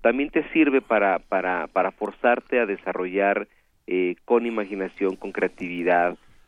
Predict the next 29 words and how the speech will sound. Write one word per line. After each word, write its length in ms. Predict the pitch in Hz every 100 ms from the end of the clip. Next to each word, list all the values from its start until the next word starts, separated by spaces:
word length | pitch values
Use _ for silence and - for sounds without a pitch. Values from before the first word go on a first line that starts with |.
| -
y, 200 | 90 80
y 40 |
con 220 | - 98
una 180 | 104 107
buena 300 | 92 107 107
resolución 600 | 90 90 87 85 - 90
dramática, 680 | 87 82 85 - 87 - 82 - _ _ _
eh, 540 | - 80 58 82 82 87
un, 420 | - 98 95 90
un 180 | 98 104
evento. 500 | 98 98 90 - 78 - _ - - -
Y 200 | 139 180
esto, 360 | 220 - 165 165
cuando, 520 | 131 113 110 104 90
cuando 320 | - 98 98
de 120 | 98 98
repente 400 | 104 139 - 160
lo 100 | 143
aplicas 600 | - 147 165 - 104 98 -
a 120 | 95
la, 440 | 92 87 85 82 76 71
a 100 | -
la 120 | 85 87
narrativa, 760 | 104 104 - 160 151 113 139 _ _ _ _
pues 160 | 117 -
también 320 | - 139 156
te 100 | 147
ayuda, 400 | 131 170 151 101
¿ves? 220 | 101 139